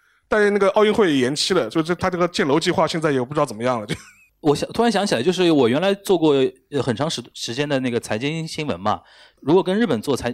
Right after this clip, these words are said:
Speaker 2: 呃，相关的财经新闻的话，经常会说到日本的地价嘛。然后地价最贵的就是银座四丁目嘛。刚才沙老师提到 Ginza Six，那个 Ginza Six 在，在六丁目，
Speaker 1: 六丁目。
Speaker 2: 银座六丁目。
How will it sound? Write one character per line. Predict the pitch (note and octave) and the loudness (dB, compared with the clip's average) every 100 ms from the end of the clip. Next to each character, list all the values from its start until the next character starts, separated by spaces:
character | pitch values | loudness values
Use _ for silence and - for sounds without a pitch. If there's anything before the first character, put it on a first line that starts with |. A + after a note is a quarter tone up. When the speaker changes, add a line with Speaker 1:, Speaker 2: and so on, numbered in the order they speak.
| - | -4
Speaker 2:
呃， | B2+ A#2+ | 0 0
相 | A2+ C3+ | 0 -2
关 | C3+ C3+ | -2 -2
的 | |
财 | B2 | -2
经 | A#2+ | -4
新 | B2+ C#3 | -2 -2
闻 | A2 | -2
的 | |
话， | A2+ C3+ | -2 -4
经 | D#3+ | -2
常 | D3+ | -2
会 | D#3 | 0
说 | E3+ | 0
到 | D#3 | 0
日 | F3+ | 0
本 | A#2 | -2
的 | G2+ A2 | -4 -6
地 | - D#3+ | -8 -6
价 | F#3 D#3 | -2 -2
嘛。 | F#2 - _ _ _ | -4 -12 _ _ _
然 | - B2+ | -8 -2
后 | E3 D3+ - | 2 0 -2
地 | - | -6
价 | F3+ F3 | -2 0
最 | - F#3 | 2 2
贵 | A3 F3 | 2 2
的 | A#2+ | 2
就 | C#3 | 0
是 | - B2 A2 | 0 -2 -2
银 | G#2+ C3+ | -4 -2
座 | E3+ | 0
四 | - D3+ | -2 -2
丁 | E3+ | -2
目 | F#3 C3+ | 0 -2
嘛。 | F2+ - _ _ _ | -4 -14 _ _ _
刚 | G#3 | 0
才 | G#3+ F#3+ | 2 0
沙 | F3+ | 2
老 | G3+ | 0
师 | D#3 | 2
提 | F3 | 2
到 | E3 C3+ | 2 0
Ginza | D3 F#3 G#3 | -2 0 0
Six， | - A3 - - | 0 -4 -6 -4
那 | A#3+ | 0
个 | A#3 E3 | 2 0
Ginza | E3+ B3 | 2 0
Six | C4+ | 0
在， | - F3+ | 0 -2
在 | E3+ F3+ | 0 0
六 | A3 C#4+ | 4 2
丁 | D3+ C3 | 2 0
目， | C3 F#2+ | -2 2
Speaker 1:
六 | G3 | 2
丁 | C#3+ B2+ | 2 2
目。 | B2+ | 0
Speaker 2:
银 | E3+ | 2
座 | A3+ | 2
六 | A#3 D3+ | 4 2
丁 | B2 | 2
目。 | B2+ E2+ | 0 -2